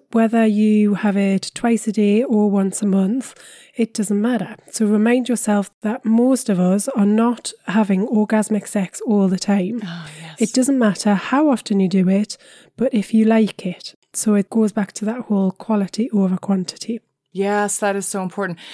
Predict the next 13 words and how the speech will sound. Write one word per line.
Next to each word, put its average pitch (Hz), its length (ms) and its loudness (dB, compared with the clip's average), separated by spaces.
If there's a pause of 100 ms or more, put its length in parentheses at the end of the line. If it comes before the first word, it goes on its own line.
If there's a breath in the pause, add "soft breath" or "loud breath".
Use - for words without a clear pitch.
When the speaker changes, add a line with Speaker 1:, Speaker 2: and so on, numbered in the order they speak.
(160 loud breath)
Speaker 2:
I 208 80 0
was 208 80 2
just 208 180 -4
talking 214 200 0
to 196 100 -4
a 175 60 -4
girlfriend 196 400 -2
yesterday 170 540 0
and 160 140 -2 (640 loud breath)
talking 202 320 -4
about 190 220 0
just - 280 -4
how 185 340 -2